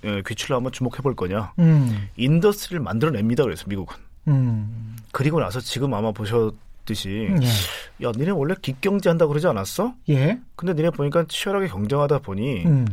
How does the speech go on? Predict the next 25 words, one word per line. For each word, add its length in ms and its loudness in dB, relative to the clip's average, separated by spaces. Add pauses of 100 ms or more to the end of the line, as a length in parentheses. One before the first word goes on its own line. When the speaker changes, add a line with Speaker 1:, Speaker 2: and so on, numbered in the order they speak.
Speaker 1:
전업으로 920 -2
라이더를 560 0
하는 140 -4
애들이 180 -2
있네. 420 0
Speaker 2:
음. 680 6 (120)
Speaker 1:
이쪽은 380 -2
니네, 380 0
어, 280 -2
노동권에 1000 -2
대해서 260 0
니네 280 -2
인정해주고 800 -2 (100)
Speaker 2:
음. 300 4
Speaker 1:
그만큼 360 -2
비용 280 -2
치러." 280 0 (300)
Speaker 2:
예. 380 2
Speaker 1:
라는 200 2
게 120 0
이번에 340 0
미국 220 -2
캘리포니아의 760 -2
법원에서의 600 -2
변화였습니다. 760 -6